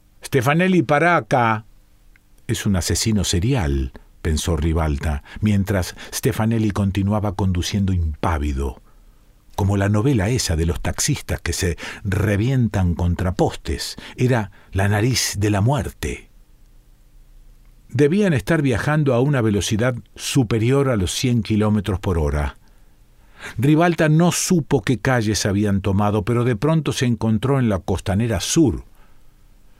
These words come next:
El sol rebotaba contra el río marrón. La amplia avenida estaba vacía y unos enormes pájaros indeterminados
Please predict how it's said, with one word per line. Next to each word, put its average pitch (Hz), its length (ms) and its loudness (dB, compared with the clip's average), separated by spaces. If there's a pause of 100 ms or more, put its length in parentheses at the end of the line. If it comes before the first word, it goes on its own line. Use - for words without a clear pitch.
(200)
El 120 200 2
sol 80 560 0 (220)
rebotaba 143 760 2
contra 120 400 0
el 110 120 2
río 127 300 2
marrón. 98 760 2 (440)
La 107 240 -2
amplia 95 680 0
avenida 101 460 2
estaba 95 500 -2
vacía 87 720 0 (240)
y 123 100 2
unos 131 280 2
enormes 110 440 0 (100)
pájaros 101 600 -2
indeterminados 113 1200 0